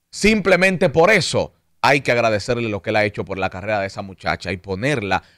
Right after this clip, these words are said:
al nivel que ella está, al nivel de los grandes,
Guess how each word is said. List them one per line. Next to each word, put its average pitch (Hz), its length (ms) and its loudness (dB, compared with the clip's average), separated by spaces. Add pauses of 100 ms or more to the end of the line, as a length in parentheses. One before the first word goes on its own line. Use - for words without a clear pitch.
al 104 260 0
nivel 107 320 -2
que 101 160 -6
ella 110 220 -2
está, 98 500 0 (1120)
al 131 260 4
nivel 143 460 2
de 208 80 4
los 135 140 0
grandes, 139 680 2